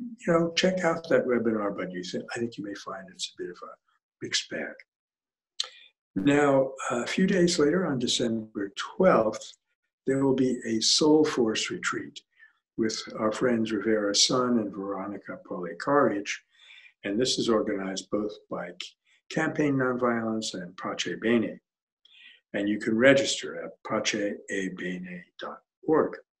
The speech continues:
This, they're calling this the dance of contemplation and right action.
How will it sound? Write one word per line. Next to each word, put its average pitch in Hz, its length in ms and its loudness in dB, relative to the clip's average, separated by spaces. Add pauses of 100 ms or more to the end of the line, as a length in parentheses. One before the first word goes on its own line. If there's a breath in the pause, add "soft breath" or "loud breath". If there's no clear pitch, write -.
(880 soft breath)
This, - 160 -6
they're 113 180 -2
calling 104 480 0
this - 480 -4
the 92 140 -6
dance 131 500 2
of 117 160 -2
contemplation 113 1040 0 (260 soft breath)
and 98 220 -4
right 98 300 0 (220)
action. - 420 -4